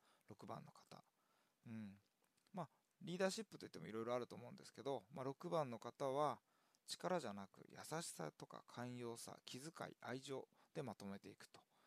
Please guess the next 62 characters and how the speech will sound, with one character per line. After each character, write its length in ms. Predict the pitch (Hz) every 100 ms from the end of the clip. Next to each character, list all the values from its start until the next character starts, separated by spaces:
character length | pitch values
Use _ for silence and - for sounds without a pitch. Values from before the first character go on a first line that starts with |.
| - - -
ま 80 | 143
あ、 40 |
母 120 | 120 151
性 200 | 127 101
で 100 | 107
包 320 | - - 147
み 120 | 156
込 140 | -
む 140 | 160 123
よ 220 | 113 104
う 40 | 107
な、 180 | 143 151 _ - - _ _ _
え 360 | 113 107 101 95
ー、 140 | - - - _ _ _ _ _ _ _ _
チ 180 | - 120
ー 20 |
ム 80 | 104
の 80 | -
ま 140 | 90
と 100 | -
め 120 | 101 98
方 240 | 101 101
を 80 | 95
し 120 | -
て 80 | 117
い 60 |
く 100 | -
よ 160 | 117 127
と 80 | - 117 -
い 40 | 151
う 20 |
の 80 | 160
が 100 | 120
六 220 | 95 104
番 160 | 95 87
の 60 |
方 260 | - - -
で 80 | -
す 100 | -
ね。 200 | 113 127 - - - - -
う 60 |
ん、 280 | 117 113 95
ま 120 | 90
さ 120 | - 98
に 60 |
忍 240 | - - 92 87
さ 160 | 85
ん 60 | 85
が 80 | 78
そ 140 | -
の 80 | 92
ま 160 | 92 92
ま 160 | 90
じ 100 | 85
ゃ 60 | -
な 100 | -
い 60 |
か 160 | - -
な 160 | 85 85
と 140 |
い 20 |
う 40 | -